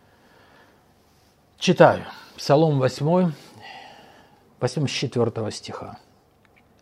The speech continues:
«Когда взираю я на небеса Твои, дело Твоих перстов, и на луну и звёзды, которые Ты поставил».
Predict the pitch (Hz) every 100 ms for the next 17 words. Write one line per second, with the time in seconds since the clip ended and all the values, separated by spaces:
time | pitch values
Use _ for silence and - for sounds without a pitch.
0 | _ _ _ - - - - - _ _
1 | _ _ _ 233 226 - _ _ _ -
2 | 131 143 226 208 139 165 190 240 202 156
3 | 135 123 127 180 190 143 127 127 123 110
4 | 113 - - 220 202 - 110 101 85 107
5 | - _ _ _ _ - 113 107 147 127
6 | 120 - 131 123 - 139 131 - 107 -
7 | - _ _ _ _ _ _ _ _ _
8 | _ _ - 180 151 123 113 113 190 147
9 | 104 113 196 156 135 117 135 123 110 117
10 | 117 - 117 104 101